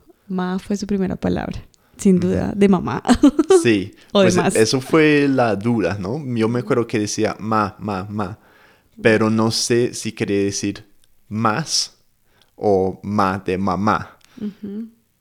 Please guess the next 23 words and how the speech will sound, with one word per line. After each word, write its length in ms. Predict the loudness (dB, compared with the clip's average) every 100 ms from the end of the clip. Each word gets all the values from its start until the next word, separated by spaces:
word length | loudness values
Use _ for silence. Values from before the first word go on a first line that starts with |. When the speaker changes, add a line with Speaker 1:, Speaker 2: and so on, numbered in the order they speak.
| _ 0
Speaker 2:
Y 200 | 0 2
creo 260 | 2 2
que 220 | 4 2
sí, 280 | 2 0 -4
fue 260 | -4 -2 0
ma 260 | 0 -2 -2
de 140 | -4
mamá, 420 | -2 -2 -4 -6 -12
porque 640 | -10 -10 -6 -6 -6 -8 -10
ahora 360 | -6 -4 -4 -4
para 140 | -4
decir 260 | -4 -6 -4
más, 460 | -4 -4 -6 -12 _ _ _ _
sí 200 | -10 -10
que 280 | -6 -4 -2
eso 200 | -2 -2
lo 160 | -2 -2
dice 280 | -4 -6
en 80 | -6
inglés, 420 | -6 -4 -4 -6 -12
dice 280 | -10 -8
more. 420 | -4 0 0 -2 -6 -8 -6 -4 -2 -2 -2 -6 -10 -14 -18 -16 -16 -16 -16 -18 -18 -20 -20 -14 -6
<laughs> 600 | -6 -6 -10 -12 -12